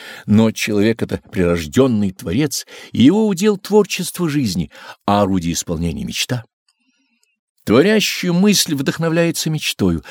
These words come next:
а мечта — теми образами в пространстве, которые вырублены владыками в сияющем веществе стихийной материи.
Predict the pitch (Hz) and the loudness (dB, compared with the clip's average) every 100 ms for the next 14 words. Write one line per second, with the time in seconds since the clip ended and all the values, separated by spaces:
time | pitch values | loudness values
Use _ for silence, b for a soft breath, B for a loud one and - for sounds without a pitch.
0 | B B - 104 110 - 117 107 - 120 | B B -2 0 0 0 -2 -2 2 4
1 | 107 117 - 123 113 101 90 92 85 - | 4 2 2 2 4 2 2 2 0 -2
2 | 87 - - 120 135 - - 92 _ _ | -4 -4 -4 -2 0 -2 -6 -8 _ _
3 | 98 92 90 87 82 98 98 95 92 98 | -4 0 2 2 2 2 4 4 4 0
4 | - 92 85 90 78 123 101 92 - _ | -2 -8 -2 0 0 0 0 -4 -8 _
5 | _ _ _ - - 82 123 143 123 143 | _ _ _ -6 -2 2 2 0 0 0
6 | 139 - 139 - 139 139 - 135 - 135 | 0 0 -4 -2 2 2 0 -6 -4 -2
7 | 127 123 - 131 | -2 -6 -6 -8